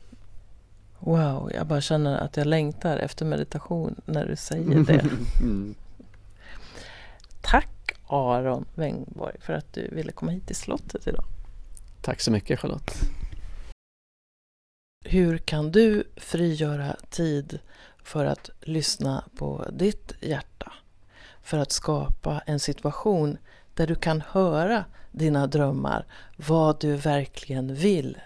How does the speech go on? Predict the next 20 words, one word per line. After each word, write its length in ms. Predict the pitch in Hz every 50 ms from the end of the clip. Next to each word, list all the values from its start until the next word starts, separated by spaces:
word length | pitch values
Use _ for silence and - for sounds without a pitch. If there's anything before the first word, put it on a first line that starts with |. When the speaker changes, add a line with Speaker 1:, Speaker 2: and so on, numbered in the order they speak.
| - - - -
Speaker 1:
med 360 | - 139 135 127 127 123 123
ditt 320 | - - 117 117 - - - -
liv. 600 | - 143 165 170 170 156 - - - - - 170 - - - - _ _ - - - - - - - - - - - - - -
Kanske 360 | - - 160 147 - - 147
är 280 | - 180 185 208 214 208
det, 200 | 196 156 147 160 - - - -
som 500 | - - - 147 147 143 139 139 135 131 - - - -
Aron 380 | - 170 180 190 196 190 185
föreslår, 600 | 175 - 156 143 135 135 - - 143 135 127 143 - - - - - - - - - -
att 400 | - - 147 - - - - - - -
gå 140 | - 143 143
ner 540 | 139 147 151 156 156 156 156 151 147 143 -
lite 320 | - 143 147 131 - - 131
i 60 | 135
tjänst 640 | 135 - - 175 170 160 156 147 143 - - -
om 300 | - - - 147 143 135
du 140 | 135 139 139
har 340 | 139 139 139 71 - - - - - - -
ett 320 | 147 139 123 - - - - -
jobb. 480 | - 160 - 151 147 - - - -